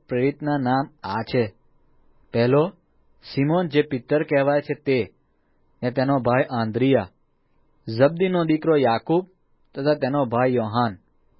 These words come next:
ફિલિપ તથા બાર્થોલમી, થોમા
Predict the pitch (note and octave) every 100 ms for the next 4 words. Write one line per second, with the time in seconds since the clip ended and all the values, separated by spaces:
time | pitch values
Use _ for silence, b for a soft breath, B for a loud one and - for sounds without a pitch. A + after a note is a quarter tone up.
0 | - - C#3+ G3 - _ _ _ - B2+
1 | C#3+ C#3 A2 G#2 - C#3 C#3 B2 F#2 _
2 | _ _ _ _ _ _ _ - B2+ C3
3 | D3 F3+